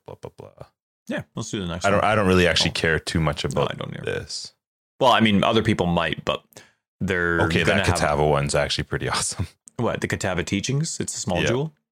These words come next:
Speaker 2: Okay, what does it do? It adds
Speaker 1: Adds
Speaker 2: Disciple of Kitava. Disciple of Kitava. Every second, consume a nearby corpse to recover,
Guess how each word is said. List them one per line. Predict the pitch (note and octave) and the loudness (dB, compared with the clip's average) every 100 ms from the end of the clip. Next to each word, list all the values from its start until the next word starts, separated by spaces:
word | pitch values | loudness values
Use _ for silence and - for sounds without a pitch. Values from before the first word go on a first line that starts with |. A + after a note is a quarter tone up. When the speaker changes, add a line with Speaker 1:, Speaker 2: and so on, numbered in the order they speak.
| - | -10
Speaker 2:
Okay, | G2 F2+ | -6 -4
what | F2+ | -2
does | F2+ | -2
it | F2+ | -4
do? | E2 | -4
It | E2 - | -4 -4
adds | F#2 F#2+ A2 | -4 -2 0
Speaker 1:
Adds | F2+ F2 | 2 2
Speaker 2:
Disciple | G#2 - - F2+ F#2+ A2+ A2 | 2 0 -2 -4 -2 -4 -4
of | - G#2 | -6 -10
Kitava. | - - - - - - - - _ | -12 -14 -14 -10 -10 -10 -12 -14 _
Disciple | - - G2 G#2+ | -10 -8 -6 -6
of | - | -6
Kitava. | A2+ - F#2 F2 - | -8 -8 -8 -8 -8
Every | - G2 A#2+ | -6 -4 -4
second, | - G2+ G2+ | -4 -4 -4
consume | - F#2 - - A2 G#2+ | -4 -6 -6 -4 -2 -2
a | A#2 | -4
nearby | G#2 G2+ G#2+ | -4 -4 -6
corpse | - - F#2 - - _ _ - | -6 -6 -6 -8 -14 _ _ -12
to | - | -8
recover, | F2+ G2 F2+ E2+ | -6 -6 -6 -8